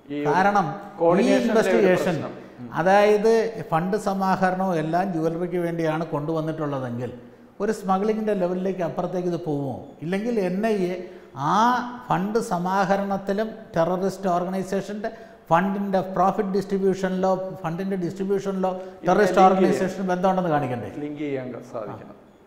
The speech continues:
Speaker 1: ഇപ്പൊ എന്തായാലും ഒരു, ഒരു ഒന്നും പറയാൻ പറ്റാത്ത ഒരു നിലയിലേക്കാണ് ഇപ്പോൾ ഈ കേസ്
Speaker 2: അല്ല,
Speaker 1: പോകുന്നത്.
Speaker 2: നമുക്ക് നമ്മുടെ ഏജൻസികളെ വിശ്വസിക്കാം, നമ്മുടെ സർക്കാരുകളെ വിശ്വസിക്കാം, അതല്ലാതെ ഇപ്പൊ ഒന്നും ചെയ്യാൻ പറ്റില്ല.
Speaker 1: തീർച്ചയായും.
Speaker 2: നമുക്ക് എല്ലാത്തിനെയും ക്രിട്ടിസൈസ്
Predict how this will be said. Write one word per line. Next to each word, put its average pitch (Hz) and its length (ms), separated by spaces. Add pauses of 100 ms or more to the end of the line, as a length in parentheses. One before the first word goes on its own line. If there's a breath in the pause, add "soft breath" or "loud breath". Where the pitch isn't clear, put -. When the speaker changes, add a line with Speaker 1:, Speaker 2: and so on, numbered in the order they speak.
(680 soft breath)
Speaker 1:
ഇപ്പൊ 156 180
എന്തായാലും 196 460
ഒരു, 196 120 (260)
ഒരു 170 140 (800)
ഒന്നും 196 260
പറയാൻ 202 300
പറ്റാത്ത 180 300 (100)
ഒരു 170 100 (140)
നിലയിലേക്കാണ് 165 640
ഇപ്പോൾ 147 240
ഈ 131 100 (120)
കേസ് 127 200
Speaker 2:
അല്ല, 120 80
Speaker 1:
പോകുന്നത്. 247 320
Speaker 2:
നമുക്ക് 269 260
നമ്മുടെ 262 300 (120)
ഏജൻസികളെ 254 480
വിശ്വസിക്കാം, 147 500 (100)
നമ്മുടെ 226 280
സർക്കാരുകളെ 262 460
വിശ്വസിക്കാം, 180 560 (100)
അതല്ലാതെ 247 380
ഇപ്പൊ 269 180
ഒന്നും 269 200
ചെയ്യാൻ 233 240
പറ്റില്ല. - 260
Speaker 1:
തീർച്ചയായും. - 440
Speaker 2:
നമുക്ക് 208 260 (160)
എല്ലാത്തിനെയും 247 540
ക്രിട്ടിസൈസ് 226 440